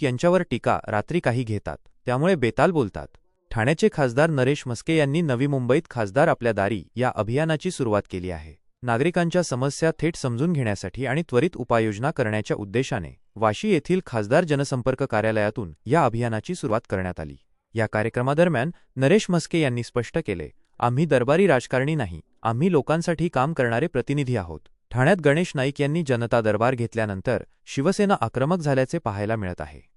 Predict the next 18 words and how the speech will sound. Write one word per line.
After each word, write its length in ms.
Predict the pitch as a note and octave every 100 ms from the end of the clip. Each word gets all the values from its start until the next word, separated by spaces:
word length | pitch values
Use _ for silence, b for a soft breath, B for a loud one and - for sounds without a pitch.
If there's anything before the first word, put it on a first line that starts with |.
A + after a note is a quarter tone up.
| _
मात्र 360 | A2+ G#2+ F2+ A2+ - _
आम्ही 260 | A#2+ A#2+ G3
जनता 360 | D#3 C3 E3+
दरबार 320 | D3 B2 A#2+ A2
नव्हे, 300 | G2 C3+ G#2+ _ _
तर 80 | C3 -
खासदार 420 | B2+ A#2 C3+ F#3+
आपल्या 280 | B2+ C#3 C#3+
दारी 280 | A2+ A#2 A2
अभियानाद्वारे 680 | A2 B2 B2+ C3 B2 C#3+ A2+
थेट 300 | - - G3+
लोकांपर्यंत 580 | D#3 B2 C3 B2 A#2 A#2+ F#3+
पोहोचत 340 | B2 A2 G#2+
आहोत, 200 | F2 E2 - _
असे 220 | A2+ - B2+
म्हस्के 340 | G#2+ - B2
यांनी 220 | F#2+ F#2+
सांगितले. 480 | G#2+ G2+ F2 -